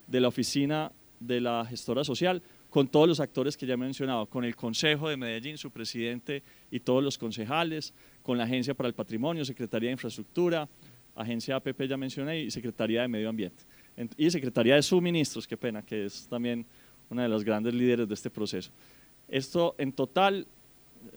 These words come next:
ya lo he dicho, setecientos sesenta y ocho metros cuadrados de área verde para la ciudad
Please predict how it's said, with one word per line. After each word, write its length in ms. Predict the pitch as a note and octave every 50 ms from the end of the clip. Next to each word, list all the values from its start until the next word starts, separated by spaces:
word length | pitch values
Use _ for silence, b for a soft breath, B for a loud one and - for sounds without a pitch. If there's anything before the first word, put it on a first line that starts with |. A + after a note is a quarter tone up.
| - - A#2
ya 160 | A#2+ C3 C3
lo 80 | C3+ D3+
he 40 | E3+
dicho, 240 | F#3+ G3 - - E3
setecientos 1000 | D#3 C#3 - - B2 - - D3+ C#3+ C#3 C3 - E3 D#3+ D#3+ D#3 - - - b b b b b -
sesenta 480 | - - D3 C3 D3 C3+ B2 - C3
y 40 | C3
ocho 200 | B2+ A#2+ - D#3+
metros 320 | D#3 E3 D#3+ - E3+ D#3 -
cuadrados 800 | - D3 C3 B2 B2 B2+ C3 C#3 C#3+ D3 D#3+ - - - B B B B B B B _ - -
de 200 | - A#2+ B2+ C3
área 360 | B2+ A2+ B2 C3 C3+ D3 D#3 D#3
verde 280 | E3 E3+ E3 E3+ E3+
para 200 | - - D#3 C#3
la 120 | B2+ B2+ B2+
ciudad 380 | - C3 D3 E3 F#3+ F#3 F3